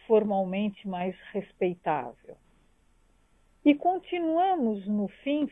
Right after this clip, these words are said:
fragmentando o pensamento de Hume segundo as exigências de nossos problemas e das nossas divisões disciplinares.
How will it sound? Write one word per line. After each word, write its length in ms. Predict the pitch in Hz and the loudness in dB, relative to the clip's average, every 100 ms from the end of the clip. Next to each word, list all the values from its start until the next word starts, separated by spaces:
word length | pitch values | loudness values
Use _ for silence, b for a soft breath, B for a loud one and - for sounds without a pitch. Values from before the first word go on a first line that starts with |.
| - | -4
fragmentando 1300 | 269 240 226 226 240 233 208 302 339 330 254 180 160 - | 2 4 4 0 -2 -2 0 0 2 0 -2 -6 -10 -10
o 80 | 185 | -12
pensamento 840 | - 202 190 - 185 175 170 - | -4 -2 -2 -4 -8 -6 -8 -10
de 360 | 180 214 208 262 | -6 -4 -2 -2
Hume 280 | 294 339 349 b b b b _ _ | -2 -2 -6 b b b b _ _
segundo 540 | 269 233 285 311 302 - | -4 2 2 2 -2 0
as 240 | - 226 220 | 2 2 2
exigências 1080 | 240 226 233 202 226 262 302 - - 294 277 220 | -2 0 -4 -2 0 2 0 -6 -6 -6 -6 -6
de 140 | 226 | 0
nossos 680 | 226 262 349 - - 196 165 - - - b b b b _ _ | 2 4 2 2 -10 -12 -12 -14 -20 -20 b b b b _ _
problemas 840 | 214 208 196 202 208 233 254 269 - - | 6 6 4 -4 -4 -6 -8 -12 -16 -12
e 140 | 226 | -10
das 240 | 196 214 202 233 | -4 -4 -6 -12
nossas 720 | 247 277 320 311 - 233 196 190 | -6 -4 -6 -8 -12 -12 -12 -12
divisões 880 | 226 202 202 180 214 214 226 226 202 185 | -10 -8 -10 -6 -2 -2 -2 -6 -10 -12
disciplinares. 1120 | 202 - - - 220 214 190 175 135 - - | -12 -14 -18 -6 2 2 2 -2 -8 -14 -20